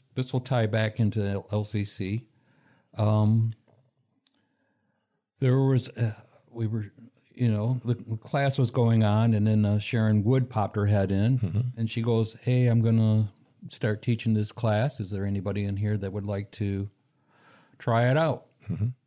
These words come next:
Speaker 1: You know, and the, the program was Painter.
Speaker 2: Mm-hmm.
Speaker 1: And then, uh, you know, she was asking me if I wanted to take it, and I'm going, "Geez, I don't know anything about computers." So I go home and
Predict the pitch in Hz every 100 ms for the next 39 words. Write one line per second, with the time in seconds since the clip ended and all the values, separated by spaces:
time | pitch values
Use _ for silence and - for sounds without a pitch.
0 | _ _ _ _ _ 104 98 95 104 101
1 | 95 98 95 95 98 101 _ _ _ _
2 | - 95 113 113 110 107 98 98 - 131
3 | 113 78 76 _ _ _ - 76 67 78
4 | 85 101 _ _ _ - 104 104 101 98
5 | 95 92 95 92 90 95 98 - _ _
6 | 107 90 90 107 - 104 101 95 95 90
7 | 107 92 104 104 90 95 92 92 87 -
8 | 90 104 - 131 104 85 - 90 90 -
9 | 110 117 98 110 104 90 98 120 110 87
10 | 87 90 - - 123 120 90 95 - 87
11 | 92 101 101 113 120 120 90 90